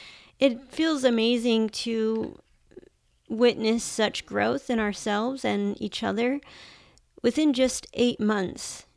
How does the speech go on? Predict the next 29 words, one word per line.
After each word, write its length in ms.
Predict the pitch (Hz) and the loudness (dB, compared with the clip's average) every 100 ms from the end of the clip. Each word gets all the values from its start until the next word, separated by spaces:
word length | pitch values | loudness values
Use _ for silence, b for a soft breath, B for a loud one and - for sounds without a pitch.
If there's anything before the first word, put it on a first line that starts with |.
| _ _ - | _ _ -4
over 200 | 220 247 | 0 2
our 100 | 233 | 0
entire 600 | 226 - 269 269 269 - _ _ _ - | -2 -2 0 2 0 -2 _ _ _ -8
marriage, 800 | 220 220 208 202 - - - - _ b b b b b b - | -2 0 0 -2 -4 -8 -10 -12 _ b b b b b b -6
we 140 | 240 | -2
have 140 | 233 208 | -2 2
grown 260 | 226 220 | 2 4
more 180 | 208 214 | 4 4
<laughs> 300 | 254 - - | 4 2 0
in 140 | 254 254 | 0 2
the 100 | 226 | 2
last 340 | 269 247 - | 2 0 -2
eight 240 | - 233 - | 0 0 2
months 500 | 214 208 240 311 - | 0 2 0 -2 -4
than 220 | - 226 | -2 -2
we 300 | 214 208 226 247 | 0 0 -2 -4
have 320 | - - 208 208 _ _ - | -4 -4 -4 -10 _ _ -14
in 160 | 226 214 | -6 -4
the 80 | 208 | -2
last 440 | 202 208 - - - | -2 -4 -8 -18 -10
fifteen 460 | - - 220 190 | -10 -8 -6 -4
years 360 | 190 175 - - | -2 -2 -6 -10
together. 520 | 190 185 180 170 196 B B B B B B | -6 -2 0 -2 -4 B B B B B B
So 280 | - 240 226 | 0 4 6
it 180 | - 302 | 6 4
is 200 | 311 220 | 2 0
really 720 | 220 233 220 214 208 208 - _ _ _ _ | 0 2 2 2 0 -2 -8 _ _ _ _
amazing 840 | 208 202 202 202 190 190 190 196 190 | -4 -2 0 0 -2 -2 -2 -2 -6
to, 540 | - 208 202 202 196 | -6 -2 -2 -2 -4